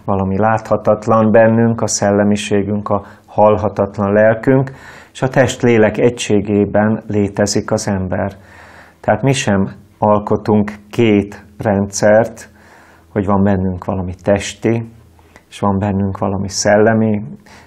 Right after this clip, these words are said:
Ez nincs bennünk ketté választva. Együtt működik a kettő, sőt, jó, ha figyelünk is arra, hogy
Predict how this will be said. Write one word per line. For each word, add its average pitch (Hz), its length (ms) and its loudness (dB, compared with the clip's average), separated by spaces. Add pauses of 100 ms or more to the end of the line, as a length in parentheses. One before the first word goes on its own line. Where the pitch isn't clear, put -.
Ez 110 120 -8
nincs 120 320 -2
bennünk 104 520 0 (240)
ketté 107 400 2
választva. 107 920 2 (840)
Együtt 120 500 2 (100)
működik 120 640 2
a 120 120 2
kettő, 117 680 2 (480)
sőt, 101 340 -2
jó, 104 160 4
ha 92 120 0
figyelünk 120 600 2
is 120 180 0
arra, 110 500 2 (520)
hogy 107 440 0